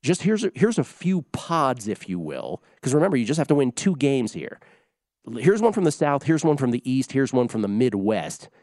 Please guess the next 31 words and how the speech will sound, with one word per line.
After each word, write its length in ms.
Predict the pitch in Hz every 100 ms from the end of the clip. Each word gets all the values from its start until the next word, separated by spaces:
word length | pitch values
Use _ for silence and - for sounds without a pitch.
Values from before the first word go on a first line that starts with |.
| _ _ -
that 160 | 135
a 40 | 131
lot 180 | 131
of 80 | 127
people, 220 | 139 120
when 120 | 120 110
filling 260 | 131 117
out 100 | 104
their 100 | 95
brackets, 420 | 95 123 120 123
or 40 | 101
a 60 |
lot 80 | 98
of 60 | 92
the 60 |
pundits, 420 | - - 131 113 101
when 100 | 104
they've 260 | 87 104
gone 240 | 120 123 123
over 200 | 101 95
the 80 |
bracket, 400 | 80 87 82 104
have 120 | 180 -
said, 200 | 95 107
"Oh, 120 | 160
this 160 | 135
could 140 | - 117
be 100 | 110
a 60 |
very 340 | 87 104 98 92
interesting 520 | 104 98 - 90